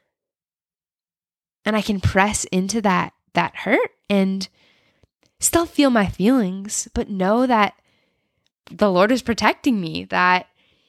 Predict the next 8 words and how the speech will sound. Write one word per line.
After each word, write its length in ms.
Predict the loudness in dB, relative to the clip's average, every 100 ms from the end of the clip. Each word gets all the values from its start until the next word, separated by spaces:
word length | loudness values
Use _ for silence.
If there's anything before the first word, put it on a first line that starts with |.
| _
he's 760 | -18 -6 -2 2 2 2 0 -2 -6 _ _ _ -18
going 540 | -10 -2 2 2 2 0
to 120 | -2
bring 460 | -2 0 2 2 2
me 140 | 2
a 60 | 2
man 480 | 2 2 2 0
that 240 | -2 -2